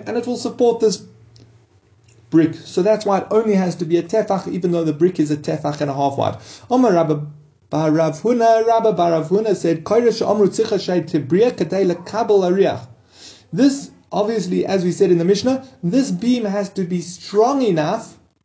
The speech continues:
to support the weight of the ariach. Umamidei koira, but if it's held in place by pegs, or it's balanced on things,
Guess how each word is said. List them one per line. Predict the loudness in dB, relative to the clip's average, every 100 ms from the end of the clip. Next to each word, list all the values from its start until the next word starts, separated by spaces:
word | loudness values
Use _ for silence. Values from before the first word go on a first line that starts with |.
| _ _
to | -6 -2
support | -2 2 2 4
the | 4
weight | 6 4 2
of | 0
the | 4
ariach. | 4 4 0 -4 -12 -20 -2
Umamidei | 4 4 4 4 6 6 4 2
koira, | 0 2 2 2
but | 0
if | -4 0
it's | 0 0
held | 0 2 2
in | 0
place | -2 -2 -2
by | -2 -4 -6
pegs, | -2 0 0 -6 -16 -20 _ _
or | 0 2
it's | 2 -2
balanced | 0 2 2 0 -2 -6
on | -2 0 0 0
things, | 0 0 -4 -10